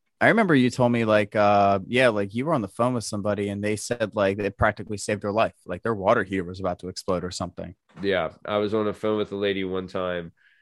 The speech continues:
Speaker 2: where I called her. I was like, "Hey, you got a water alert in your, in your boiler room, in your basement." And she was at, uh, I'll just say, she was at a church, right?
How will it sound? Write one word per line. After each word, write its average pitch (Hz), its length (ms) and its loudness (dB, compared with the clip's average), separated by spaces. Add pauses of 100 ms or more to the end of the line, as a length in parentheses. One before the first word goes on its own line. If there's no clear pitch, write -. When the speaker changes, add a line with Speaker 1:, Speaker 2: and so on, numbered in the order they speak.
(120)
Speaker 2:
where 87 560 2
I 101 360 2
called 110 360 0
her. 98 120 -2
I 95 40 -2
was 90 100 -8
like, 90 120 -8
"Hey, 127 300 2
you 110 240 -8
got 139 180 0
a 113 300 0
water 113 360 -4
alert 101 360 -4
in 95 200 -10
your, 95 340 -4
in 95 160 -12
your 92 100 -8
boiler 135 360 2
room, 80 280 -4
in 95 140 -10
your 87 160 -10
basement." 92 580 -2 (280)
And 98 220 -4
she 123 180 -6
was 110 180 -4
at, 101 380 2
uh, 98 320 -2
I'll 113 100 -2
just - 120 -8
say, 87 180 -2
she - 160 -8
was 110 80 -4
at 101 100 0
a 85 60 -8
church, - 500 -10 (180)
right? 85 340 -4